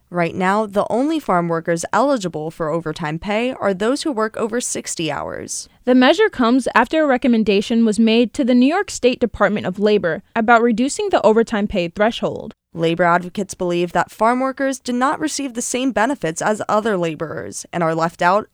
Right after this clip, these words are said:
Speaker 1: of federal worker protections.
Speaker 2: New York officials gave their final approval of the measure yesterday. The overtime pay threshold is expected to decrease to forty hours by twenty thirty-two.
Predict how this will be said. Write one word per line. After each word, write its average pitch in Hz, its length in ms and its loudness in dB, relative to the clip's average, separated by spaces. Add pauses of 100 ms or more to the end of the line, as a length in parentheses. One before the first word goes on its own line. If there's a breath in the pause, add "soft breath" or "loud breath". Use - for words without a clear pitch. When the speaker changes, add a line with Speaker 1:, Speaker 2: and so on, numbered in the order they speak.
Speaker 1:
of 180 140 0
federal 269 400 2
worker 175 320 -2
protections. - 960 -8 (340)
Speaker 2:
New 247 140 2
York 453 260 2
officials 262 440 2
gave 226 180 2
their 233 140 2
final 330 400 0
approval 226 400 0
of 202 160 0
the 220 80 2
measure 196 280 0
yesterday. 208 680 -2 (300 soft breath)
The 214 120 2
overtime 220 480 2
pay 330 260 2
threshold 208 560 -2
is 208 140 -2
expected 262 640 0
to - 160 -4
decrease 240 540 -2
to 226 120 -2
forty 330 480 4
hours 214 420 4
by 214 120 -2
twenty 208 340 -4
thirty-two. 175 600 -6